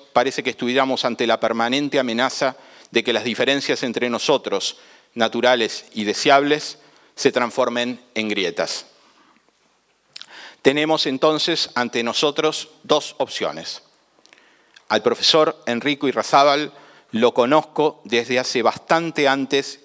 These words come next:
que él y yo fuéramos docentes. Fuimos parte de las generaciones de estudiantes que desafiaron a las dictadura, a la dictadura en los ochenta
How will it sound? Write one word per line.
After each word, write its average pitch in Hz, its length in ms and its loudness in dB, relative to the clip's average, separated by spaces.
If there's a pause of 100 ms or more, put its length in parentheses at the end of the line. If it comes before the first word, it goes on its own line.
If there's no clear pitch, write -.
que 120 160 2
él 120 120 -2
y 113 60 -2
yo 120 440 -2
fuéramos 117 460 2
docentes. 87 680 -4 (1040)
Fuimos 170 320 2
parte 165 320 2
de 156 100 2
las - 120 2
generaciones 135 580 0
de 151 60 0
estudiantes 139 540 0
que 127 140 0
desafiaron 143 640 0
a 147 80 0
las 117 140 2
dictadura, 139 640 2
a 131 60 -2
la 123 100 2
dictadura 139 440 2
en 151 60 0
los 143 120 -4
ochenta 113 500 -2